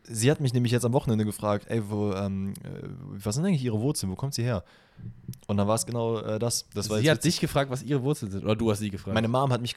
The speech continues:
Speaker 2: Ach so,
Speaker 1: gefragt,
Speaker 2: ach so.
Speaker 1: "Ey, wo kommt eigentlich,
Speaker 2: Ja, ja.
Speaker 1: äh, Lumis Familie her?"
Speaker 2: Ja, ja. Also ich weiß, wo das ungefähr ist, aber ich könnte dir jetzt nicht, ist auch irgendwie ein bisschen,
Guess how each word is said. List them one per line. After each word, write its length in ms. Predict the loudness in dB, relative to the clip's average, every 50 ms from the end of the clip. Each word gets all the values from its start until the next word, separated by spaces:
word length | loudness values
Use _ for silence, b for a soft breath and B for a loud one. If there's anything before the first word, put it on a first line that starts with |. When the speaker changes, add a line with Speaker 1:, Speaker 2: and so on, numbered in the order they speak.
| -4 -2
Speaker 2:
Ach 80 | 2
so, 80 | 4 6 6
Speaker 1:
gefragt, 60 | 6 4
Speaker 2:
ach 100 | 2 -2
so. 140 | -2 0 2
Speaker 1:
"Ey, 180 | 2 2 2 2
wo 80 | 0
kommt 220 | -2 -2 -2 -2 -2
eigentlich, 400 | -2 -4 -4 -6 -6 -8 -6 -4
Speaker 2:
Ja, 220 | 0 2 4 4
ja. 120 | 4 2 0
Speaker 1:
äh, 100 | 0 0
Lumis 260 | 0 2 2 2 2
Familie 300 | 2 0 0 0 0 -2
her?" 200 | -4 -4 -6 -10 -12 _ -14 -10
Speaker 2:
Ja, 260 | -4 0 2 4 4
ja. 180 | 2 0 -4 -4
Also 200 | -2 0 2 2
ich 100 | 4 6
weiß, 300 | 8 8 8 8 6 4
wo 140 | 2 2 4
das 100 | 4 4
ungefähr 400 | 4 4 4 4 2 2 0 -2
ist, 160 | -2 -4 -4
aber 240 | -4 -2 -2 -2 -2
ich 100 | -2 -4
könnte 280 | -2 -2 -2 -2 -2 -2
dir 80 | -4
jetzt 180 | -4 -4 -4 -4
nicht, 260 | -4 -4 -6 -4 -4
ist 140 | 0 2 4
auch 80 | 4
irgendwie 160 | 4 4 4 4
ein 40 |
bisschen, 500 | 0 0 0 0 0 0 0 0 -2 -6